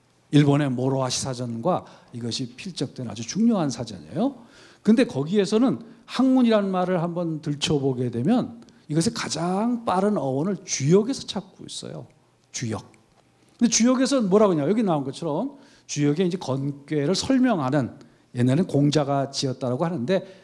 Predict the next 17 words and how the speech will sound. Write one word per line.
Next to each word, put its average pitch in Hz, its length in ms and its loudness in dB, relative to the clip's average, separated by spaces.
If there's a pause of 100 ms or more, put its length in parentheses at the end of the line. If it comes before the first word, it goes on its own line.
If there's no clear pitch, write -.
(140)
오늘날은 123 320 0
뭐 165 100 0
공자가 123 360 -2
꼭 175 160 -2
했다고는 156 400 0
보진 131 180 -2
않습니다. 117 320 -2
그 156 60 0
문헌전이라고 185 1000 0
하는 208 520 0 (300)
본괴의 160 800 0 (240)
설명을 214 680 -2
해주는 156 440 0
부분에 131 580 -2 (420)
이런 185 280 0
말에서 151 300 -8
"군자는 196 880 2